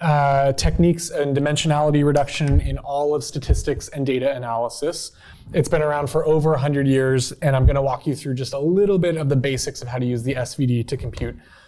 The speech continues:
P C A for a couple of data examples. So you could teach a whole course on P C A. I mean, there's over a hundred years of, of papers and books written on this. I'm just gonna scratch the very tip of the surface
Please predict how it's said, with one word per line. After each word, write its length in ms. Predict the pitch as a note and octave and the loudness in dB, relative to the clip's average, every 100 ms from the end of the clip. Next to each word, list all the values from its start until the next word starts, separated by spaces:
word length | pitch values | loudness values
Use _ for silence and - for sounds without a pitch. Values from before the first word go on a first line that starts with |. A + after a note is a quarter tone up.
| _ - | _ 0
P 200 | - C#3 | 2 4
C 240 | - C3 | 2 2
A 160 | A#2+ A2+ | 2 0
for 160 | C3 | -4
a 40 | A2+ | -6
couple 280 | A#2+ B2+ | -8 -4
of 100 | A#2 | -6
data 340 | A2 A2 G#2+ G#2+ | -4 -6 -4 -4
examples. 680 | A#2 G#2+ G#2 G2 - - - _ _ - - - | -6 -8 -10 -12 -18 -16 -18 _ _ -20 -20 -8
So 200 | - E3 | 2 4
you 200 | E3 G3 | 6 6
could 160 | A3 | 4
teach 220 | E3 F#3 F3+ | 4 2 2
a 60 | |
whole 240 | C3+ D#3 D3+ | 2 0 0
course 420 | - C#3+ C#3+ - | -2 -2 0 -2
on 160 | D#3+ | 0
P 220 | D#3 E3+ D#3 | 0 2 2
C 240 | - D3+ | 2 2
A. 260 | D3+ D#3 D3 | 2 0 -4
I 40 | |
mean, 120 | C3+ | -2
there's 160 | B2+ B2 | 0 0
over 220 | C3+ C#3+ | -2 -2
a 60 | B2 | -2
hundred 300 | D3 C#3+ C#3 | 0 2 2
years 340 | C3 C3 B2 | 2 2 0
of, 500 | - C3 A#2+ A2+ - - - | -4 -10 -8 -10 -14 -18 -8
of 160 | C#3 - | -8 -4
papers 460 | - D3+ D#3 C3+ C3 | 0 2 2 0 0
and 140 | A#2+ | -2
books 240 | C3 B2 | -4 -6
written 280 | C#3+ C3+ C#3 | -6 -6 -4
on 120 | C3 | -6
this. 220 | C3+ C3 - | -6 -6 -8
I'm 120 | C#3 | -4
just 220 | B2+ C#3 - | -2 -2 -4
gonna 160 | C#3+ | -6
scratch 440 | - - C3+ B2+ - | -6 -2 -2 -2 -6
the 100 | B2 | -6
very 360 | C3+ C3+ C3 | -4 -4 -4
tip 220 | B2 C3+ | -6 -8
of 80 | B2 | -10
the 100 | A#2 | -10
surface 540 | G#2+ B2+ A2 A#2+ - | -8 -6 -4 -6 -6